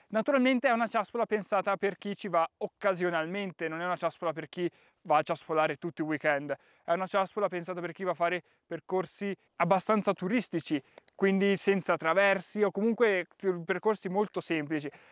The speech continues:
anche pendenti, eh, anche con una certa pendenza, perché comunque l'alzatacco funziona bene, ma niente traversi o roba strana,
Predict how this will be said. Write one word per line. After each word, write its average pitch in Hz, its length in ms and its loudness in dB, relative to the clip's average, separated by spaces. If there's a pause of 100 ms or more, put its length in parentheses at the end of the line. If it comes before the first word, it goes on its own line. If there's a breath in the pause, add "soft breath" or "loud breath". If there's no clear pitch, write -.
(160 loud breath)
anche 320 300 2
pendenti, 175 540 4
eh, 185 60 6
anche 190 280 4
con 208 140 0
una 185 100 2
certa 180 260 2
pendenza, 180 360 0
perché 165 140 0
comunque 156 200 -2
l'alzatacco 151 480 -2
funziona 143 400 -10
bene, 131 280 -4 (400 soft breath)
ma 185 200 2
niente 208 460 2
traversi 175 720 0
o 165 160 2
roba 147 240 2
strana, 117 460 -8